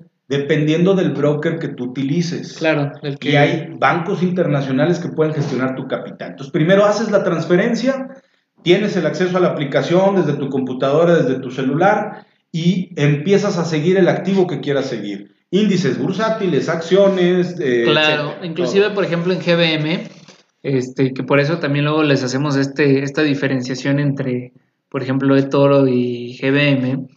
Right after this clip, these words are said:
Speaker 2: en G B M puedes invertir en el sic. El sic son las empresas,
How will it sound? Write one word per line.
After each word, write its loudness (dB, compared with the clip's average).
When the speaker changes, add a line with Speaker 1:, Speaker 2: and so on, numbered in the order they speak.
Speaker 2:
en 2
G 2
B 4
M 2
puedes 2
invertir 2
en 0
el 2
sic. -4
El -4
sic -6
son -2
las 0
empresas, -2